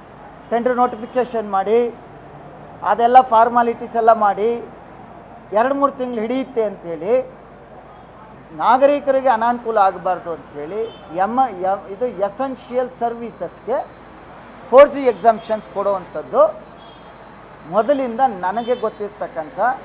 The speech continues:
ನನ್ನ ಅನುಭವ. ಇದು ಕಾನೂನು ಅಷ್ಟೇ. ಇದನ್ನ ಹೆಂಗ್ ಕೊಟ್ರಿ? ನೀವು ಕೊಟ್ಟಿದ್ದಾರೆ ಅಲ್ಲ, ನೀವು ಫೋರ್ ಜಿ ಕೊಡ್ಲಿಕ್ಕೆ reason ಏನು?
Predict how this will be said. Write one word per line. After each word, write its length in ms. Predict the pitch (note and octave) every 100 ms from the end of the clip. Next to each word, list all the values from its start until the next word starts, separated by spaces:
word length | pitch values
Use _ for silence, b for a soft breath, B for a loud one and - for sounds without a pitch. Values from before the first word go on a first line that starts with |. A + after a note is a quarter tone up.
| D3 D#3+
ನನ್ನ 300 | G3+ C4 B3+ E3+ - - - - - - - - - - - - - - - - - - - -
ಅನುಭವ. 400 | B3 C#4 A3+ D#3 - - - - - -
ಇದು 120 | C#4 E4+ G#3+ E3 - -
ಕಾನೂನು 460 | E3+ A#3 C#4 D4+
ಅಷ್ಟೇ. 340 | D4+ F#3+ - - - - - - - - - - - - - - F3+
ಇದನ್ನ 300 | A3+ A3+ F#3 C3 - - - - -
ಹೆಂಗ್ 280 | G#3 D4
ಕೊಟ್ರಿ? 840 | E4+ A#3 B3 - D4 E4+ E4 A3 D3+ - - - - - - - -
ನೀವು 560 | F3 A3 B3+ C4 - -
ಕೊಟ್ಟಿದ್ದಾರೆ 640 | A3 - D4 D4 C#4+ C4+
ಅಲ್ಲ, 240 | C4+ C4 B3 A3+ F3 - - E3
ನೀವು 420 | C4 C4 G3 -
ಫೋರ್ 340 | G3 C4+ D4
ಜಿ 180 | G#3+ C#4 -
ಕೊಡ್ಲಿಕ್ಕೆ 600 | A3+ G3 G3+ F3+ - C#4
reason 500 | F3+ D#4 E4+ F4 D#4+
ಏನು? 260 | B3+ F#3+